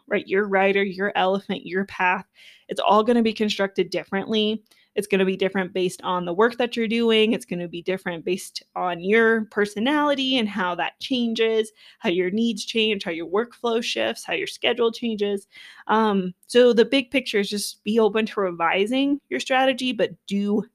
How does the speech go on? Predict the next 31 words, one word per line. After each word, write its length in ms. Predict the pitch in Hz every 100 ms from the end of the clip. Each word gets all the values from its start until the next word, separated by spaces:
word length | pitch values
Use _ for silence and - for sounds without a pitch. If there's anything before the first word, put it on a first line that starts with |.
| _
have 380 | - 180 175 170
a 80 |
strategy. 680 | 165 - 165 - - 170 - - - -
And 100 | 196
so 120 | 196
this 260 | 180 196 202
semester, 540 | 196 202 202 - 170
like, 260 | 165 156 - _ _ _ _
right 380 | - 180 202 220
now, 260 | 220 220 202
you 120 | 190
know, 240 | 190 180 196
week 360 | 190 214 -
one, 420 | 208 208 196 196 - -
come 280 | - 220
up 200 | 196 208
with 140 | 202 196
that 200 | 185 -
strategy 720 | - 175 170 196 208 233 233
for 100 | 180
this 220 | 185 -
first 300 | - 185 -
sprint 420 | - 180 202 240 -
in 80 |
the 60 | 175
first 340 | - 175 -
month. 340 | 185 214 262 - _ - - -
So 120 | -
that 200 | 247 233
way 100 | 226
you 460 | 220 202 208 202